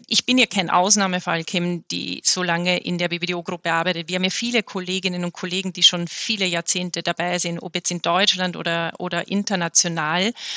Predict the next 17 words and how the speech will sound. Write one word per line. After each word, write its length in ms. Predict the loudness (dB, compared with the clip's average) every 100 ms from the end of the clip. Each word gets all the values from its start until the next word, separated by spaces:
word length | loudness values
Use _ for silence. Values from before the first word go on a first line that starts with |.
| -8 -10 -4
Und 160 | -2 4
dadurch 480 | 2 2 -2 0
hat 140 | 0 0
sich's 260 | 2 4
ja 140 | 6 6
schon 180 | 4 2
oft 260 | -2 -2
in 120 | -2
der 80 | -2
Praxis 580 | 0 -2 2 0 2 2
auch, 320 | 2 0 -4
äh, 400 | -2 0 0 0
erprobt 540 | -2 -2 -2 -2 -2 -6
und 160 | -4
bewiesen, 500 | -6 -8 -2 0 0
dass 260 | 0 -2 -2
dieses 400 | -2 0 0